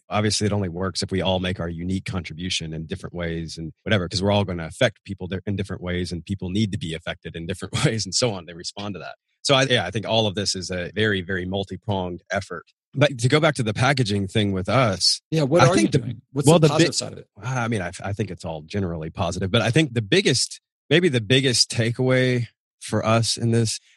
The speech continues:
Speaker 1: yeah, I'm kinda thinking through it, but I think the biggest one is, here's the thing. Okay, so Jared's using too much packaging, he thinks. <laughs> What's Jared gonna do about that? That was the question, right? So for me, the immediate thought,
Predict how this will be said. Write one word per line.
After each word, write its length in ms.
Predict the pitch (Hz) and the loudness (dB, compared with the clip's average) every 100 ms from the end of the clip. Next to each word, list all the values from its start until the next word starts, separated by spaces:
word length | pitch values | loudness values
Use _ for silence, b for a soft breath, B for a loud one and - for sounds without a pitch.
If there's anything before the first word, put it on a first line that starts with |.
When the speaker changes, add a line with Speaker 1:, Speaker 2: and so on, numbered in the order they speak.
| b 131 | b 2
Speaker 1:
yeah, 220 | 143 151 123 | 6 6 6
I'm 280 | 113 101 110 | 0 -4 0
kinda 200 | 123 110 | 2 2
thinking 220 | 107 95 | 0 2
through 180 | 131 113 | 2 4
it, 60 | |
but 100 | 123 | 4
I 60 | 123 | 4
think 200 | 185 156 | 4 2
the 80 | 113 | 0
biggest 460 | 95 160 139 117 | 2 2 4 2
one 220 | 113 107 104 | 2 0 2
is, 500 | 113 110 107 101 - _ _ _ | 4 6 4 2 -2 _ _ _
here's 180 | 180 190 | 4 4
the 60 | 147 | 6
thing. 180 | 147 113 147 | 2 2 2
Okay, 220 | 147 139 | 4 6
so 220 | - 135 120 - 120 | 4 2 0 -8 0
Jared's 320 | 135 160 131 | 4 4 4
using 480 | 143 139 127 123 - | 4 6 4 2 0
too 100 | 151 | 2
much 200 | 139 127 | 4 2
packaging, 560 | 131 117 113 98 92 85 | 2 2 2 -2 -4 -6
he 80 | 98 | -6
thinks. 420 | 95 82 - - 185 - | -6 0 0 2 -2 -8
<laughs> 200 | - - | -20 2
What's 180 | 127 - | 2 4
Jared 200 | 139 123 | 2 4
gonna 140 | 120 | 4
do 200 | 117 123 | 6 4
about 220 | 117 113 | 4 2
that? 200 | 101 64 - _ | 0 -6 -8 _
That 120 | 139 139 | 2 2
was 120 | 117 | 0
the 60 | |
question, 360 | 123 127 - - - - | 2 0 0 -6 -12 -4
right? 200 | 110 - _ | -2 -4 _
So 320 | - 139 135 - _ _ _ - | 2 4 4 -2 _ _ _ -2
for 140 | 147 | 4
me, 200 | 175 170 - _ | 6 6 2 _
the 180 | 127 135 | 2 4
immediate 460 | 131 185 165 110 - | 4 4 4 0 -4
thought, 380 | 107 80 98 | -6 -4 -6